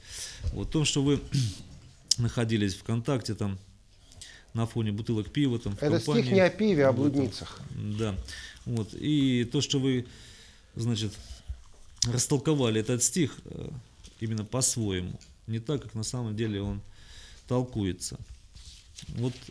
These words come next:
Speaker 1: э,
Speaker 2: Да,
Speaker 1: проблем-,
Speaker 2: э, нет,
Speaker 1: проблема
Speaker 2: нет,
Speaker 1: именно
Speaker 2: нет.
Speaker 1: в этом.
Speaker 2: Это, это вы говорите, что стих относится к на-, к тому, что мы сделали, а в контексте речь идет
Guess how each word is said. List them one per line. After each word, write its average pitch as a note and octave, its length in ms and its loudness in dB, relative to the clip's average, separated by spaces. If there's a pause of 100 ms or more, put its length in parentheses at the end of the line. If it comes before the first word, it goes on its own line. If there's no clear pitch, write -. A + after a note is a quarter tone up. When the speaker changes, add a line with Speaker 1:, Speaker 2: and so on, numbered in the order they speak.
Speaker 1:
э, G1+ 200 -4 (440)
Speaker 2:
Да, - 260 8
Speaker 1:
проблем-, D3 140 6
Speaker 2:
э, - 20 4
нет, A#2 100 2
Speaker 1:
проблема E3 460 6
Speaker 2:
нет, B2 80 4
Speaker 1:
именно C#3 220 4
Speaker 2:
нет. C3 100 4
Speaker 1:
в B2 60 6
этом. D3+ 260 6
Speaker 2:
Это, D#3+ 100 2
это D#3 140 6
вы A3 160 6
говорите, A3+ 440 6
что B2 180 -2
стих - 260 0
относится A#2+ 460 0
к - 100 -6
на-, B2 140 2
к - 80 -10
тому, B2 200 0
что A2+ 140 -6
мы A#2+ 140 -2
сделали, A3+ 440 2 (260)
а E3+ 120 4
в E3 100 -6
контексте D#3+ 680 2
речь F#3 260 2
идет E3 400 0